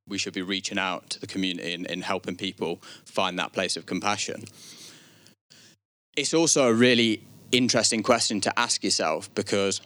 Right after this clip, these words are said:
what do you identify as? Because, as I said earlier, i-, if, if I say to everyone that I meet, "Hi, I'm Brett and I'm a vegan," if that's the only thing you identify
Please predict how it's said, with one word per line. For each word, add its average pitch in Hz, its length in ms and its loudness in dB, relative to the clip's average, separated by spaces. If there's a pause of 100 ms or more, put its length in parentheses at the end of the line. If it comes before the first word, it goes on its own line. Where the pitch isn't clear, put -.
(880)
what 117 360 -2
do 123 80 -2
you 117 360 0
identify 104 720 0
as? 57 280 -2 (960)
Because, 120 460 0 (100)
as 147 160 0
I 127 40 0
said 117 220 2
earlier, 107 300 6
i-, 87 240 2
if, 123 180 2
if 117 260 2
I 120 140 4
say 98 360 2
to - 200 -2
everyone 101 280 2
that 87 120 2
I - 20 -2
meet, 95 360 0 (240)
"Hi, 101 220 2
I'm 92 160 0
Brett 98 180 2
and 90 80 -2
I'm 87 140 0
a 85 60 -2
vegan," 107 520 -2 (680)
if - 100 -2
that's - 220 -2
the 135 140 0
only 143 220 6
thing 123 200 0
you 113 120 2
identify 107 600 2